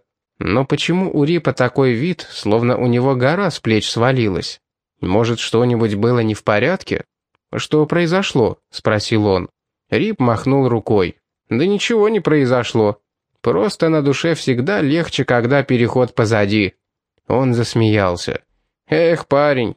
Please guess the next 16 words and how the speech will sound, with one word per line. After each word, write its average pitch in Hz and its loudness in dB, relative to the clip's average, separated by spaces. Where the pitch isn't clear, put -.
ты 160 2
думаешь, 151 2
нам 139 2
там 143 2
не 123 0
страшно? 123 0
Да 180 2
мы 185 0
боимся 156 2
этой 156 2
штуки 165 0
побольше, 120 2
чем 170 0
ты. 196 -2
Тебе-то 190 0
хорошо, 175 0